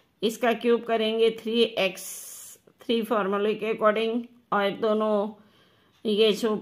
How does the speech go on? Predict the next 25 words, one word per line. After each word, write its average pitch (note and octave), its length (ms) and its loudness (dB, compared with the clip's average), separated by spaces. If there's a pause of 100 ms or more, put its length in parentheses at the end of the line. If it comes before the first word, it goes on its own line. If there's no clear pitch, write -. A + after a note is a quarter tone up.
प्लेस A3+ 320 4
पे A3+ 160 2 (140)
a A3+ 160 6
और A3 140 0
b F#3+ 120 -4 (140)
है A3 240 -2
इसको A3+ 320 -8
मल्टीप्लाई G3 560 -2
कर G3+ 180 0
देंगे A3+ 540 2 (680)
और F#3+ 280 6 (680)
x A3 280 -2
माइनस G#3+ 560 0 (640)
सेवन G#3 500 -2
ब्रैकेट G3+ 440 -2
में G#3+ 120 0
रहेगा। G3+ 460 0 (840)
और G#3 160 4
अब - 360 2
जो A#3 200 2
है G#3+ 480 0 (120)
इसको, A3+ 380 -2
इसका G#3+ 420 -4
क्यूब A3+ 240 2
करेंगे, A#3 680 0